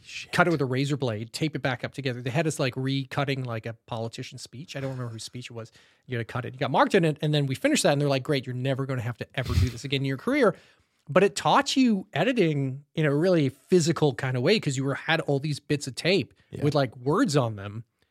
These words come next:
Speaker 2: that you had to reassemble and splice back together and get spots right, and you scrub the reel to reel. But, like, I mean, like, even then, they were like, "And now there's a way to do this digitally for audio." And then, like, a couple years later, it was like, "Now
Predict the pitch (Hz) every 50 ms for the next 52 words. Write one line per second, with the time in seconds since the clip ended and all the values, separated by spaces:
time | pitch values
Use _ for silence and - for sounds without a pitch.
0 | _ _ _ _ _ _ - 135 135 - 151 127 151 147 139 131 127 151 156 139
1 | 120 - - - 170 165 165 165 151 151 156 160 - 151 127 117 - - - 139
2 | 147 139 - - 143 131 - - 135 135 135 131 135 127 123 117 120 - - -
3 | - 127 131 131 - - - 143 135 139 127 127 120 107 104 - - - - -
4 | 139 139 135 131 127 - - 147 139 131 120 120 127 131 131 135 131 123 - 131
5 | 123 120 123 127 123 131 - - - - _ - - 165 156 147 131 - - 143
6 | 139 131 117 120 117 117 - - 202 202 185 160 143 139 135 135 117 107 123 117
7 | 117 120 117 113 113 _ - 135 135 135 139 143 143 147 147 139 135 139 139 _
8 | _ _ _ _ - 131 120 117 120 113 120 123 110 110 104 110 101 - 104 -
9 | - - 104 101 - 87 82 90 90 _ _ _ _ _ _ _ _ _ _ -
10 | 110 110 117 113 117 120 123 127 127 131 127 147 139 127 120 117 117 113 113 -
11 | 110 - - - 123 113 107 107 110 - 110 107 107 104 107 - - 110 110 _
12 | 143 143 147 147 147 143 139 135 127